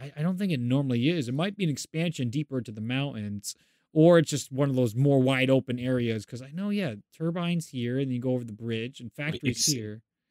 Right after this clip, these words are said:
Speaker 2: explain this to me again. This is allegedly our next zombie area, or this is our next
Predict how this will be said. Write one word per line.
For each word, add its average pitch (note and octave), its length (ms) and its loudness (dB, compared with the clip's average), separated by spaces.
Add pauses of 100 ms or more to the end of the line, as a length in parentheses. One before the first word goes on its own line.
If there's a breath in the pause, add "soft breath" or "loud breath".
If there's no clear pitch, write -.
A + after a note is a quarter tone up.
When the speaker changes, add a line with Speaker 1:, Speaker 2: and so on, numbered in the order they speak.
(300)
Speaker 2:
explain A#2 360 2
this F#2+ 160 2
to F#2+ 60 -4
me E2 80 0
again. C#2+ 280 -10
This A2 160 0
is B2+ 120 2
allegedly G#2+ 500 6
our F#2 100 6
next - 440 -2
zombie F#2 560 0
area, C3+ 500 6
or G2+ 180 2
this F#2+ 200 0
is F#2+ 120 0
our F#2 140 6
next - 460 -2